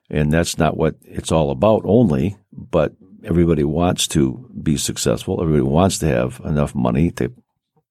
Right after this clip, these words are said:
pay for their, their, their needs, their wants, their desires. And, um, certainly I did. I was no exception.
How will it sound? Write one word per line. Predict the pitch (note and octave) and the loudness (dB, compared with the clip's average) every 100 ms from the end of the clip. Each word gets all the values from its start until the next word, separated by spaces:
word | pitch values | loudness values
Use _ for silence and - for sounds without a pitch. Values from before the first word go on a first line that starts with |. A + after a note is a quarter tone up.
| - - | -10 -2
pay | D#2+ | -2
for | - B1 | 0 -2
their, | B1+ A#1 - - - - - | -2 -4 -10 -18 -18 -18 -14
their, | - - | -12 -6
their | C#2+ | -2
needs, | C2+ C2+ C#2+ D#2+ | 0 2 2 2
their | D2+ | 0
wants, | C2 A#1+ B1+ | 0 0 -2
their | C2+ | -4
desires. | C#2+ C2 A#1 A#1 D#2 - - - - - - - - - _ _ | -4 -2 0 0 -2 -6 -14 -20 -20 -20 -20 -20 -20 -20 _ _
And, | G2 F#2 F2 | 0 2 2
um, | F2 D#2+ D#2 - - | 0 0 -2 -6 -4
certainly | - F#2 F2 | -2 2 2
I | G2+ | 2
did. | D#2 C#2+ | 2 0
I | D2+ | -2
was | D#2+ | -2
no | D#2+ C2 | -2 -4
exception. | - D2+ - - | -4 -6 -6 -12